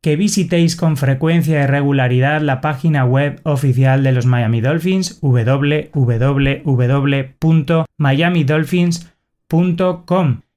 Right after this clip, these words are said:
que interactuéis con la cuenta oficial de los Dolphins para esta estrategia de marketing internacional en España,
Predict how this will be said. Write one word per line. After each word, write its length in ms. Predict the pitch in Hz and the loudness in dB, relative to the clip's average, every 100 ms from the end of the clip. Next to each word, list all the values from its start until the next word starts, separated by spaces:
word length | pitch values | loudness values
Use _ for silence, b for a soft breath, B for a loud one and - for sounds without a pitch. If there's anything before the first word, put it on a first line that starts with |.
| _ - | _ -2
que 140 | 156 | 0
interactuéis 920 | 196 208 190 175 170 143 147 170 170 | 2 2 0 -2 -2 0 2 0 0
con 200 | 170 143 | -2 0
la 160 | 131 - | 0 0
cuenta 460 | 160 175 170 165 | -2 0 0 -2
oficial 680 | 147 127 131 139 147 160 175 | 0 0 0 0 0 -2 -2
de 120 | 135 131 | 0 2
los 200 | 123 123 | 2 0
Dolphins 480 | 156 147 170 165 | -2 0 0 0
para 220 | 165 127 139 | 0 0 0
esta 200 | - 156 | -2 -4
estrategia 600 | - 131 113 151 180 160 | -2 -4 -4 -4 -2 0
de 100 | 135 | 2
marketing 520 | 139 139 151 165 156 | 0 -2 -2 0 0
internacional 840 | 151 139 123 120 117 120 131 - 180 | 0 0 0 0 0 0 0 -2 -2
en 160 | 135 | 0
España, 560 | 117 - 143 175 185 | 0 -2 -2 0 0